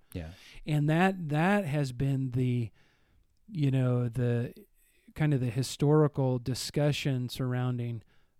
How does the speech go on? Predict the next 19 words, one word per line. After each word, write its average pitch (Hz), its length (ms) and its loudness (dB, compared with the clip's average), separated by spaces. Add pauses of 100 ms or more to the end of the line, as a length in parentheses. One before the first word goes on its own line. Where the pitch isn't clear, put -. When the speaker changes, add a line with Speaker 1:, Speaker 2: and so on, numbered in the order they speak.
Speaker 2:
the 131 180 -2
fundamentals. 117 1000 -4
Speaker 1:
Mm-hmm. 98 520 -6
Speaker 2:
Okay. 117 440 -8 (580)
And, 131 520 0 (120)
um, 110 640 -4 (840)
and 131 220 -2
the 123 80 -2
fundamentals 147 720 2
would 123 240 -4
be, 123 420 -2 (120)
I 135 60 -8
guess, 131 220 -4
by 123 180 -8
definition, 123 760 -6 (460)
things 135 240 -2
that 127 100 -2
are 117 80 -4
fundamental 135 1200 -4